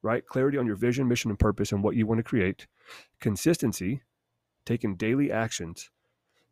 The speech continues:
to build the confidence that allows you to continue to push forward regardless of how you feel, that equals congruence.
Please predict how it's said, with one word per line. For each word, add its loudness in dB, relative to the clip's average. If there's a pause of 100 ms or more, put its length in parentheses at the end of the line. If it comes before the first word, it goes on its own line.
to -4
build 0
the -4 (100)
confidence 2 (720)
that 2
allows 4
you 0
to -14
continue -4
to -8
push 0
forward 2
regardless 0
of -8
how 0
you -2
feel, 0 (600)
that -2
equals -2
congruence. 2